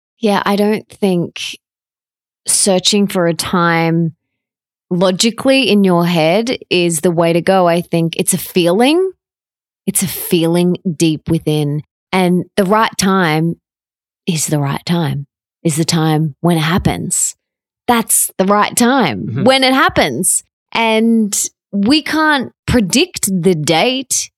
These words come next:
Speaker 1: in the future, but we know that it'll happen when it's meant to happen.
Speaker 2: Yeah, we know that it's getting closer and closer. You know, we're not putting any time frame on it. And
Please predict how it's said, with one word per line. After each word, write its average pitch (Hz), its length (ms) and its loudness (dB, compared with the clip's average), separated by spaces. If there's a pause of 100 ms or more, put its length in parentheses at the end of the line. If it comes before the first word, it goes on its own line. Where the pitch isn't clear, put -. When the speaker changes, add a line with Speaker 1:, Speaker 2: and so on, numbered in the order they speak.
(120)
Speaker 1:
in 226 140 2
the 208 80 2
future, 240 480 0
but 202 280 0
we 247 240 4
know 214 760 4 (500)
that 202 420 0
it'll 339 160 2
happen 330 260 0
when 381 120 4
it's 392 120 0
meant 392 140 2
to 392 60 2
happen. 370 460 0 (520)
Speaker 2:
Yeah, 175 160 4
we 139 160 2
know 139 180 2
that 120 160 2
it's 113 120 -2
getting 120 260 2
closer 123 360 -2
and 117 80 0
closer. 117 500 -4 (1000)
You 131 100 0
know, 110 100 2
we're 107 60 4
not 123 180 0
putting 117 360 0
any 123 240 0
time 107 300 -4
frame 117 220 -4
on 123 120 -4
it. - 160 -8 (600)
And 107 540 0